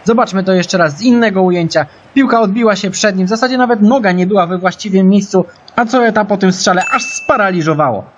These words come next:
Cieszy się Radio Sobolewski, bo wie, że to prowadzenie prawdopodobnie wyklucza jego powrót do Wisły Płock i nadal będzie mógł piastować funkcję menedżera w Ajaxie Amsterdam.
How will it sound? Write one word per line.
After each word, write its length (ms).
Cieszy 240
się 180
Radio 220
Sobolewski, 540
bo 140
wie, 140
że 100
to 140
prowadzenie 500
prawdopodobnie 680
wyklucza 420
jego 200
powrót 320
do 100
Wisły 300
Płock 280
i 60
nadal 240
będzie 200
mógł 180
piastować 500
funkcję 300
menedżera 440
w 120
Ajaxie 360
Amsterdam. 460